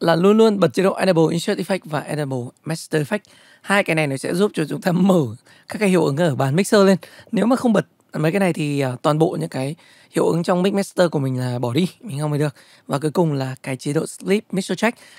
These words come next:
Khi mà các bạn xuất ra chế độ Sleep Mixer Track ấy, thì mỗi nhạc cụ của bạn, mỗi sound nằm trên một cái track ở trên bàn mixer nó sẽ xuất ra một âm thanh khác nhau.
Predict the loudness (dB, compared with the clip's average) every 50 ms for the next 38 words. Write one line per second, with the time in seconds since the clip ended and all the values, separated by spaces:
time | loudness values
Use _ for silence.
0 | -10 _ -2 0 0 0 0 -2 -2 -2 -4 -6 -6 -4 -4 -4 -4 -2 -4 -4
1 | -4 -4 -4 -6 -6 -6 -8 -8 -4 -2 -2 -2 -2 -4 -6 -6 -6 -6 -6 -6
2 | -8 -10 -18 _ _ _ _ _ _ _ -4 -4 -2 -2 -2 0 2 2 4 4
3 | 4 2 0 0 0 -2 -2 -2 -4 -8 -6 -4 -4 -4 -2 -2 -2 -2 -2 -2
4 | -2 0 0 0 0 0 0 -2 -2 -2 -2 -2 -2 -2 0 0 0 -2 -2 -4
5 | -6 -8 -6 -4 -4 -4 -4 _ _ _ _ _ -20 -20 _ _ _ -12 -8 -4
6 | -2 0 0 0 0 -2 0 0 0 0 -2 -4 -6 -8 -6 -4 -4 -2 -2 -2
7 | -2 -2 -4 -6 -6 -6 -6 -6 -6 -4 -2 -2 -2